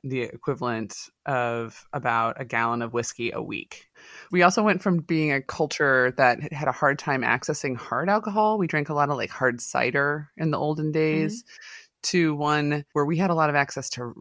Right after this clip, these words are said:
Speaker 1: to rum and whiskey because of just the way that agriculture was playing out and trade. And this led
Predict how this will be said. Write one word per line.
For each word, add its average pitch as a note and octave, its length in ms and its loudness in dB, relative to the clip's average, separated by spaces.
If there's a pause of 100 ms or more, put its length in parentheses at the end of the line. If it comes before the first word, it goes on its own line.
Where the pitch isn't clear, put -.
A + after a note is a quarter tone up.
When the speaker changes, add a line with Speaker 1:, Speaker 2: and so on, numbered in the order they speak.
Speaker 1:
to - 160 -6
rum E3+ 680 6
and B2 240 -6
whiskey D#3+ 580 -2
because B2 500 -6
of A2 360 -4
just - 260 -8
the A#2 80 -8
way A#2+ 160 0
that A2+ 240 -4
agriculture C#3+ 560 0
was D3 160 -4
playing C#3+ 400 -6
out C#3+ 360 2
and A#2 360 -8 (140)
trade. D3+ 540 -2 (560)
And G#3+ 480 4 (380)
this A3+ 220 0
led F3 480 4